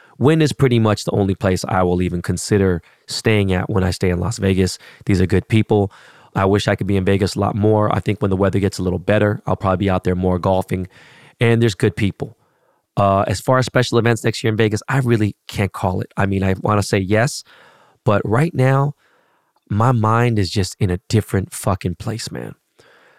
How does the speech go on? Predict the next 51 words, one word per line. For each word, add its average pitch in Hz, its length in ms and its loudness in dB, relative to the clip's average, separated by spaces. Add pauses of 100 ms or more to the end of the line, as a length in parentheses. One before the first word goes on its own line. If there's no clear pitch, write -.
(320)
I'll 123 100 4
let 131 220 0
you 147 60 0
get 127 120 0
the - 60 -12
second 135 260 0
question 135 460 0
because 113 260 0
you 127 100 4
are 123 120 4
a 120 40 2
super 113 240 -2
follower. 117 460 0 (460)
But, 117 180 4
uh, 110 340 2
question 120 300 0
two, 110 160 0
do 98 80 0
you 110 60 4
plan 131 220 2
on 117 60 2
partnering 113 280 0
with 104 120 0
a - 20 -6
golf 104 260 0
brand 98 180 2
to - 60 -4
put 107 80 0
on 98 100 2
your 104 120 0
own 95 120 2
divot 98 240 0
ball 95 180 0
marker 92 280 -2
tool? 92 320 -4 (420)
Love 104 140 2
to 101 40 2
see 98 140 -2
that 95 60 2
with 92 80 0
the - 60 -10
Ben 95 180 0
Baller 90 200 0
brand. 98 260 -2
I 117 100 2
do 151 180 2
have 151 200 2
a 120 60 0
TaylorMade 104 580 0
divot 101 280 0
tool, 98 360 2